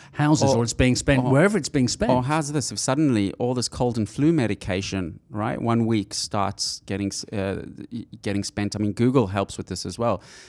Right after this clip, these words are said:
Speaker 2: You can see health trends.
Speaker 1: Precisely. You, you can actually judge and you can plan the whole economy on the basis of digital data coming from the currency. So I think, I think in terms of controlling it, they will have a nightmare trying to control it, but they'll embrace the technology. That's the way that I see it.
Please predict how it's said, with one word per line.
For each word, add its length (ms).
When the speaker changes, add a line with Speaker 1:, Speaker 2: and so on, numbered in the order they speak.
Speaker 2:
You 180
can 120
see 140
health 280
trends. 460
Speaker 1:
Precisely. 420
You, 100
you 120
can 140
actually 300
judge 500
and 140
you 80
can 160
plan 640
the 60
whole 320
economy 640
on 140
the 80
basis 480
of 120
digital 360
data 360
coming 260
from 180
the 80
currency. 460
So 200
I 60
think, 320
I 80
think 340
in 120
terms 560
of 260
controlling 680
it, 120
they 120
will 100
have 180
a 40
nightmare 460
trying 220
to 60
control 460
it, 100
but 120
they'll 160
embrace 400
the 80
technology. 560
That's 240
the 80
way 180
that 120
I 140
see 180
it. 100